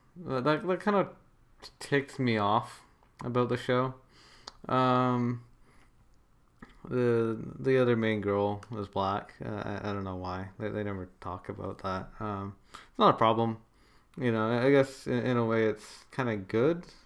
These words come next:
um, that it's just that, that her,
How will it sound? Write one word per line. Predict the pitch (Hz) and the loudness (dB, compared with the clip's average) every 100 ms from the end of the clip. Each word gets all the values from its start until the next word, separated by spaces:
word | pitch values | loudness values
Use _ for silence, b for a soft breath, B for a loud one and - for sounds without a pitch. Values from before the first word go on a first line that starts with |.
| 170 | -8
um, | 147 147 147 147 147 143 _ _ - - | -2 0 0 -2 -6 -10 _ _ -20 -6
that | 131 135 131 | 4 6 4
it's | 127 - | 0 -4
just | 139 - - - - - | -4 -4 -20 -20 -20 -8
that, | 127 - - - - | -6 -6 -10 -20 -10
that | 123 | -8
her, | 123 131 127 123 123 123 | -4 0 0 0 -2 -6